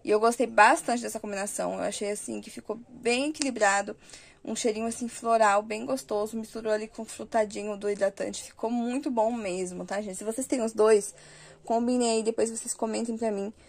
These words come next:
Falem o que vocês acharam. Porque eu tenho certeza que vocês vão, assim, amar essa combinação. Uma combinação, assim, super a cara do verão. Essa semana também, gente,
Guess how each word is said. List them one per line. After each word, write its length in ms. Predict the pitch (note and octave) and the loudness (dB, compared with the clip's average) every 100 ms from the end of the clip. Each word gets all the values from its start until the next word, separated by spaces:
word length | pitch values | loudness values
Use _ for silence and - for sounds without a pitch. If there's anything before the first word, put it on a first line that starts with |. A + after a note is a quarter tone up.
| - - | -20 -4
Falem 240 | - G#3 | 0 0
o 20 | G#3+ | 0
que 100 | A3 | -6
vocês 240 | A3 G#3+ | -6 0
acharam. 440 | G#3+ - G#3+ F#3 | 0 4 2 2
Porque 160 | F#3 F#3+ | 0 -2
eu 40 | |
tenho 140 | G#3 G#3+ | 2 4
certeza 420 | A#3+ B3+ A#3 B3 | 4 2 2 2
que 120 | B3 | -2
vocês 320 | A#3 A#3 A3+ | -2 -2 -2
vão, 180 | A3+ A3+ | 0 2
assim, 300 | A#3 - A3 - | 2 0 -6 -2
amar 540 | A3+ A#3 D4+ D#4 A#3+ A#3+ | 2 4 6 6 6 4
essa 140 | B3+ | 2
combinação. 520 | B3 A3+ A3+ A#3 A3+ | -2 -2 -2 -2 -2
Uma 140 | G#3 G#3+ | -2 -2
combinação, 400 | A#3+ A#3+ B3 B3+ | 0 0 0 0
assim, 160 | C4+ | 0
super 380 | C4 - E4+ G#4 | -2 2 4 4
a 60 | G#4 | 4
cara 200 | F#4 F4 | 4 4
do 100 | E4 | 4
verão. 280 | E4+ C#4 - - - - - - - - - - | 4 2 -2 -14 -20 -20 -20 -20 -20 -20 -20 -2
Essa 240 | E4 A4 | 0 0
semana 380 | G#4+ E4+ B3+ A3 | -2 -2 -2 -6
também, 520 | G#3 G#3 B3 A3 F#3+ | -10 -6 -6 -6 -10
gente, 480 | F#3 E3 - - | -14 -16 -20 -20